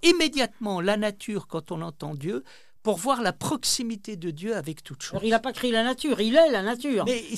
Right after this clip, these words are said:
Speaker 1: c'est
Speaker 2: Spinoza, c'est
Speaker 1: la
Speaker 2: ça.
Speaker 1: natu-, mais il, il est présent dans la nature. Et, euh, il
Speaker 2: C'est
Speaker 1: est, et c'est ce qu'on appelle un pantanthéisme et non
Speaker 2: Oui.
Speaker 1: pas un panthéisme.
Speaker 2: D'accord.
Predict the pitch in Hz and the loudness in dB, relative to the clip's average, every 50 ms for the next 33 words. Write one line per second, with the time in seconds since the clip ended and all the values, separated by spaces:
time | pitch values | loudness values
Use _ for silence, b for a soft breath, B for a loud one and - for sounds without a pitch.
0 | - 196 - 262 240 226 233 208 214 208 214 214 285 311 285 208 208 254 254 247 | 0 2 2 4 4 4 4 6 6 4 4 4 2 0 2 4 6 6 8 8
1 | 262 254 151 131 - 247 196 196 247 233 180 - 190 202 214 254 226 240 214 233 | 6 6 4 2 -2 0 2 4 4 4 2 0 -2 -2 0 4 6 6 8 8
2 | 269 - - - - - - 285 302 240 202 208 262 240 214 170 - - 143 147 | 6 4 4 2 2 4 6 6 6 6 6 4 4 4 4 0 -2 -8 -8 -6
3 | 160 156 151 147 147 151 147 - - - 165 156 151 - - - 180 175 175 170 | -4 -2 -2 -2 -2 -4 -4 -6 -8 -6 -6 -6 -6 -6 -4 0 4 4 4 6
4 | 165 156 151 147 147 151 160 - 202 202 196 190 220 233 226 214 214 202 196 - | 6 4 4 4 2 2 0 2 4 4 4 4 4 2 0 0 0 0 0 0
5 | - 226 - - - 226 214 202 - - 254 247 208 175 156 - - 285 277 254 | 0 -2 -2 -2 0 0 0 2 2 0 0 0 0 0 -2 0 2 2 4 4
6 | 254 240 196 - - 190 196 202 208 240 254 - - 190 180 180 190 190 139 - | 4 2 0 0 0 0 0 2 0 -2 -4 -4 -4 -2 -2 0 0 -2 0 0
7 | 233 233 214 180 147 - 202 180 - - 185 160 170 160 156 147 135 131 226 - | 0 0 0 -2 -2 -2 -4 -4 -4 -4 -4 -4 -2 -2 -4 -6 -8 -8 -10 -8
8 | - 208 202 185 | -6 -6 -6 -6